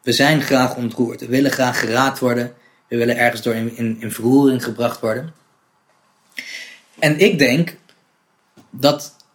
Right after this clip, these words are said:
elk mens dat in zich draagt, een algemene wil tot ontroering. En dat het klimaat die algemene wil tot ontroering beantwoordt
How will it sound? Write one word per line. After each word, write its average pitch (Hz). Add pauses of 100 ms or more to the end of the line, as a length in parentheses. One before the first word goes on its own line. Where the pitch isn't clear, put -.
(320)
elk 180
mens 151
dat 135
in 135
zich 107
draagt, -
een 120
algemene 139
wil 127
tot 117
ontroering. 131 (460)
En 127
dat 127
het -
klimaat 147 (920)
die 131
algemene 139
wil 131
tot -
ontroering 147 (420)
beantwoordt 165